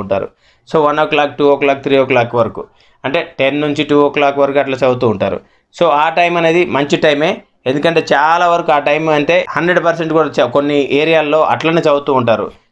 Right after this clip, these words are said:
So చదివిన తర్వాత మార్నింగ్ లేచి ఫ్రెష్ అయిపోయి just overview చూసేసుకొని వెళ్ళి ఎగ్జామ్స్ రాస్తూ ఉంటారు. But ఇక్కడ మీరు ఏ టైంకి చదువుతున్నారు, దేనికి చదువుతున్నారు అనేది చాలా ఇంపార్టెంట్. మీరు ఎగ్జామ్స్ కోసం చదువుతున్నారంటే మీరు ఎట్లా చదివినా వర్కౌట్ అవుతుంది. ఫైనల్గా మీరు సబ్జెక్ట్ చదవాలి, సరే వెళ్ళి రాయాలి, ఎగ్జామ్ రాయాలి. ఇది లేట్ నైట్ స్టడీ కావచ్చు,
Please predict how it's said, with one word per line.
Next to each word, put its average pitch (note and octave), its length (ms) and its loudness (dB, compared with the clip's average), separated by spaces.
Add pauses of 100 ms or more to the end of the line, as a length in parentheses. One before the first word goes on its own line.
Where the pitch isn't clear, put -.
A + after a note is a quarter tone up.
(120)
So D#3+ 40 -2 (120)
చదివిన E3 320 0
తర్వాత E3 180 2 (140)
మార్నింగ్ D#3+ 340 2
లేచి D#3 240 -2
ఫ్రెష్ D3 240 0
అయిపోయి D#3 320 0
just D3+ 260 -4 (140)
overview D#3+ 400 2
చూసేసుకొని D3 480 -2
వెళ్ళి D3 220 2
ఎగ్జామ్స్ C#3+ 340 0
రాస్తూ B2 180 -4 (100)
ఉంటారు. G#2+ 240 0 (540)
But D#3+ 140 -2 (420)
ఇక్కడ E3+ 180 -2 (120)
మీరు D#3+ 140 4 (200)
ఏ - 20 2 (160)
టైంకి F#3+ 340 0
చదువుతున్నారు, D#3+ 520 2 (120)
దేనికి D#3+ 280 0
చదువుతున్నారు D#3 460 0
అనేది E3 220 -6
చాలా C3+ 220 0
ఇంపార్టెంట్. A2 380 -2 (160)
మీరు E3 120 0 (120)
ఎగ్జామ్స్ G3 420 -2
కోసం F3+ 220 -2
చదువుతున్నారంటే D#3+ 640 0
మీరు D3+ 160 2
ఎట్లా E3 220 -2
చదివినా E3 300 2
వర్కౌట్ D3 300 -2
అవుతుంది. D#3 240 -2
ఫైనల్గా D#3 360 0
మీరు C#3+ 160 0
సబ్జెక్ట్ C#3+ 380 -2
చదవాలి, C#3+ 400 0 (100)
సరే C#3 220 2 (120)
వెళ్ళి C#3+ 220 2
రాయాలి, C3 320 2
ఎగ్జామ్ A#2+ 260 0
రాయాలి. G#2+ 220 -2
ఇది A#2 140 -2
లేట్ C3 220 0
నైట్ D3+ 160 -4
స్టడీ D3 240 -2
కావచ్చు, C#3+ 260 0